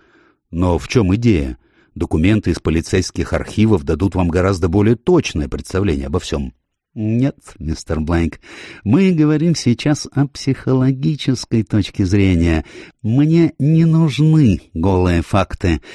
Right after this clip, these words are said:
Мне нужны факты, отобранные вами. Ответственность за отбор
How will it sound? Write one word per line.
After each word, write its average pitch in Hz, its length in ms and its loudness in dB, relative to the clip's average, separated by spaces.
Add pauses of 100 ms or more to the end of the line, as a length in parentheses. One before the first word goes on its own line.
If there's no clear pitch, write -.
(160)
Мне 98 240 2
нужны 92 260 0
факты, - 640 -2
отобранные 127 1200 0
вами. 110 800 -2 (600)
Ответственность 92 1160 -2
за 90 320 2
отбор 85 480 0